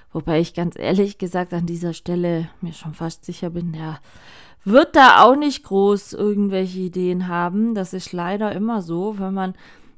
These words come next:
zu gewissen Ärzten kommt, denen M-R-T-Bilder zeigt und dann heißt, "Oh, wie jetzt? Ja, so sieht's bei mir im Kopf aus. Ach nee, ernsthaft? Äh,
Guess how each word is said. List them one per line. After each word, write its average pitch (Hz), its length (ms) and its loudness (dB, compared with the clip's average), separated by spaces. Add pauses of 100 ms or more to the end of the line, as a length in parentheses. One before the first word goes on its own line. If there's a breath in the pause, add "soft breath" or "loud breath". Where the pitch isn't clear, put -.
zu 196 160 -6
gewissen 190 400 -4
Ärzten 180 480 -6
kommt, 226 420 -2
denen 190 220 0
M-R-T-Bilder 196 880 0
zeigt 202 420 -4 (460 soft breath)
und 185 80 -2
dann 185 180 2
heißt, 180 300 -4
"Oh, 202 320 2
wie 185 160 -6
jetzt? 233 400 -2
Ja, 180 360 -2
so 180 200 -6
sieht's 185 240 -8
bei 180 120 -6
mir 180 160 0
im 175 120 -2
Kopf 208 280 -6
aus. 208 320 -2 (440 soft breath)
Ach 180 220 0
nee, 180 180 2
ernsthaft? 240 800 0 (480 soft breath)
Äh, 208 320 4